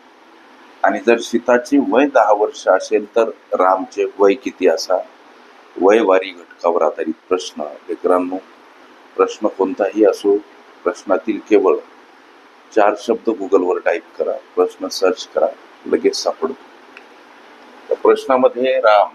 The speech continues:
आणि श्याम, राम आणि हे श्याम. गणित काय म्हणते की राम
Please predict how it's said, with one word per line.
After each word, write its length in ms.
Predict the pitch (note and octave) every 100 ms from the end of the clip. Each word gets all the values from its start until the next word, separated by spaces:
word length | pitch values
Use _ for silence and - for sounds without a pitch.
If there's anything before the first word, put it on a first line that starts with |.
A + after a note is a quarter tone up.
| _ -
आणि 220 | F#2 G2+ G#2
श्याम, 260 | - D#2+ - _ _ _ _ _ _ - - - - - - - - - - - - - - - - - - - - - - - - - - - - - -
राम 480 | F2 G2 E2+ - - - _ _ _ _
आणि 120 | D#2+ E2
हे 280 | - F#2+ -
श्याम. 340 | - F#2 D#2 - _ _ _ _ _ _ _ _ _ _ - - - - - - -
गणित 240 | G2+ A#2+ B2+
काय 140 | B2+ A#2+
म्हणते 300 | B2 B2 B2+
की 460 | - C3 A#2+ F#2+ - _ - _ -
राम 460 | F#2 A#2 G2 E2+